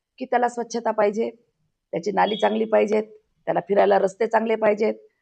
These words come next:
त्याच्या छोट्या लेकराला फिरायला छोटंसं गार्डन पाहिजे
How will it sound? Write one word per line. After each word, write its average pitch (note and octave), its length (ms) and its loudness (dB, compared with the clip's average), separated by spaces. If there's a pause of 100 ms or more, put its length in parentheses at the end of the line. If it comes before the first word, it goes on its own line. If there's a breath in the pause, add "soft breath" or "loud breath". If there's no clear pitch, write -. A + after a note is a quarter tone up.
(160)
त्याच्या - 240 -4
छोट्या G#3+ 240 0
लेकराला G#3+ 440 4
फिरायला G#3 460 4
छोटंसं G#3 420 -4
गार्डन G#3+ 440 4
पाहिजे A3 480 2